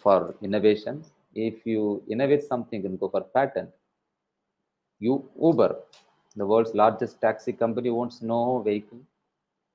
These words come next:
It's all his idea. Facebook, the world's most popular media owner, creates no content, but we cannot, uh,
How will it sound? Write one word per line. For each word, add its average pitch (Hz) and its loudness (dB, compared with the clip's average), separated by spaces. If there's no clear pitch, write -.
It's - -14
all 123 6
his 104 -8
idea. 110 4
Facebook, 151 6
the - 0
world's 127 6
most 127 0
popular 113 2
media 110 2
owner, 101 2
creates 101 -4
no 113 0
content, 127 -2
but 107 -2
we 107 -2
cannot, 113 0
uh, 101 0